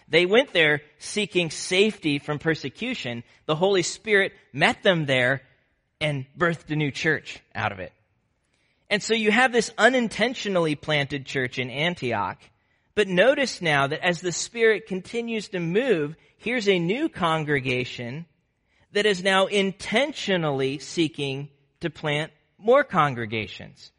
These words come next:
The Holy Spirit leads them to send out Paul and Barnabas on this journey.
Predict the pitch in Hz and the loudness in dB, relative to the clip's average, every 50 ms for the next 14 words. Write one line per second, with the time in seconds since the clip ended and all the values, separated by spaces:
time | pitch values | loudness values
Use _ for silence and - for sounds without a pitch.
0 | _ _ _ _ _ _ - 135 120 160 165 180 196 196 - - - - 214 214 | _ _ _ _ _ _ -12 -8 -4 -2 2 2 2 2 2 0 -6 -2 2 2
1 | 208 208 156 185 185 190 208 254 277 262 208 - - 156 143 127 127 123 - - | 2 2 2 -2 -4 -4 -4 -4 -4 -8 -10 -10 -10 -10 -8 -8 -10 -12 -14 -14
2 | - 160 165 165 165 165 151 - - - 151 160 165 170 175 175 170 180 185 208 | -12 -12 -8 -8 -8 -8 -10 -8 -4 0 2 2 2 2 0 -4 -2 -2 0 0
3 | 220 220 185 127 - 139 - - - 139 135 135 135 135 139 147 - - - _ | 0 0 -2 -6 -8 -12 -12 -10 -6 -4 -4 -4 -4 -6 -8 -8 -10 -14 -20 _
4 | _ _ _ _ _ _ _ 135 151 165 175 202 214 214 202 165 127 107 - - | _ _ _ _ _ _ _ -14 -6 -2 0 2 2 2 2 0 -2 -4 -8 -14